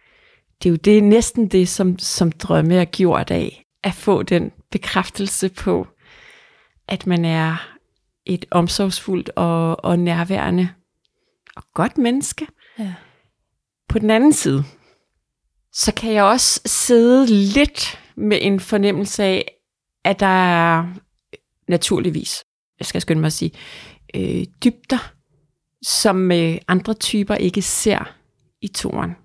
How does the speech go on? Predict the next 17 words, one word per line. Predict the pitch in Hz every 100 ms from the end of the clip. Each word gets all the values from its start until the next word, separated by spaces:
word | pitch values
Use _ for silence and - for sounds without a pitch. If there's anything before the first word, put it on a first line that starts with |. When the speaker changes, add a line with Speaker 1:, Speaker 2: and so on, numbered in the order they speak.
| _ -
Speaker 1:
Jeg |
kan | 185 196
godt, | 226 226 - -
øh, | -
sidde | - 233 226
med | 220
sådan | 214 208
en | 202
fornemmelse | 202 185 185 -
af, | 175 - - _ _ _ _ -
"Ah, | 147 151 147
så | - -
er | -
vi | 139
heller | 139 -
ikke | 131
bedre." | - 135 90